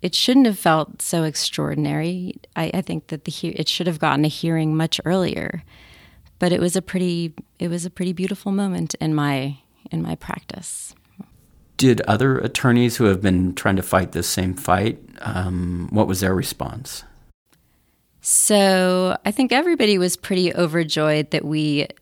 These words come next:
Speaker 1: simply had an opportunity to present evidence. That is what we were asking for, was to be heard.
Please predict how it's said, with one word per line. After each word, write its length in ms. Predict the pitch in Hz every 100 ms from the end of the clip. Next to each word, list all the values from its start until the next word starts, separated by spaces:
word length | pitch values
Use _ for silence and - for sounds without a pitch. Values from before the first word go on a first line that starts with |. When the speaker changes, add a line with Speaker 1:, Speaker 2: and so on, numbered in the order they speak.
| -
Speaker 1:
simply 420 | - 247 233 240
had 220 | 190 190
an 120 | 175
opportunity 760 | 156 156 165 - 175 165 156 156
to 160 | - 156
present 560 | - 156 160 156 147 -
evidence. 640 | 151 - - - 151 - - _
That 180 | 190 196
is 460 | 190 180 160 - - _ _ -
what 180 | 151
we 100 | 151
were 200 | 139 147
asking 460 | - - - - 151
for, 360 | - - - - - -
was 160 | 175 -
to 100 | 156
be 100 | 147
heard. 480 | 135 - - -